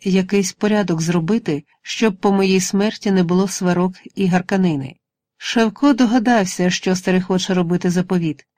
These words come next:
Він шепнув Андрієві, щоб прикликав ще префекта і писаря. Андрій узяв шапку і хотів вийти, та старий затримав його.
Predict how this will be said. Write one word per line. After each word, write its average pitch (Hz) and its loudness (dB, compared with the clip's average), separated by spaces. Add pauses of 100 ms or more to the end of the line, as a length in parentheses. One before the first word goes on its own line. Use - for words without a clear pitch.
(140)
Він 240 4
шепнув 233 0
Андрієві, 196 2
щоб 202 -4
прикликав 196 -2
ще - -2
префекта 202 -4
і 220 -4
писаря. 160 -6 (380)
Андрій 196 4
узяв 226 2
шапку 269 -2
і 220 -2
хотів 240 0
вийти, 220 -2 (140)
та 175 -2
старий 196 0
затримав 185 0
його. 151 -4